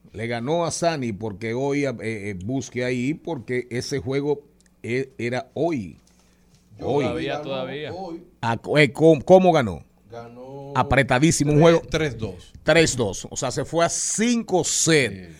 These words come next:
Speaker 1: Se fue a cinco sets el
Speaker 2: Y
Speaker 1: italiano.
Speaker 2: ahora está jugando Goffin y Cameron Noriel.
Speaker 1: El italianito, tremenda sorpresa, treme-, tremenda sorpresa.
Speaker 2: Yannick
Speaker 1: Si,
Speaker 2: Sinner.
Speaker 1: si hubiese pasado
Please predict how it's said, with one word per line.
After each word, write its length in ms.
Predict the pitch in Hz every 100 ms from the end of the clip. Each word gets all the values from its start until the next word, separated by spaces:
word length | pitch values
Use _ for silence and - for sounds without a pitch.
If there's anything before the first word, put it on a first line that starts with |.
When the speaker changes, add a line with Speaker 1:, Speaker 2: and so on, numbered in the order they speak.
| -
Speaker 1:
Se 220 | - 113 110
fue 220 | 151 180
a 60 |
cinco 480 | 165 175 185 - 170
sets 340 | - 190 202 202
el 160 | 156 139
Speaker 2:
Y 40 |
Speaker 1:
italiano. 360 | 131 143 131 139
Speaker 2:
ahora 140 | 151
está 180 | 156 160
jugando 460 | 156 156 160 156 151
Goffin 600 | 151 185 202 196 185 180
y 220 | 135 131
Cameron 500 | 117 135 143 143 143
Noriel. 480 | 131 117 104 95 85
Speaker 1:
El 240 | - 135 151
italianito, 1080 | 147 156 147 156 143 165 190 165 185 175 - - - - - -
tremenda 640 | 151 156 147 175 208 202
sorpresa, 920 | - 180 151 - 156 156 - 117 110 - _ _
treme-, 340 | - 101 110 -
tremenda 460 | 127 123 151 175
sorpresa. 600 | 165 160 151 147 - 120 - - _ _ _
Speaker 2:
Yannick 420 | - - - 147
Speaker 1:
Si, 240 | 165 202 202
Speaker 2:
Sinner. 400 | 196 156 113 98
Speaker 1:
si 180 | - 180
hubiese 500 | 165 185 262 262 247
pasado 760 | 214 - 208 220 220 208 -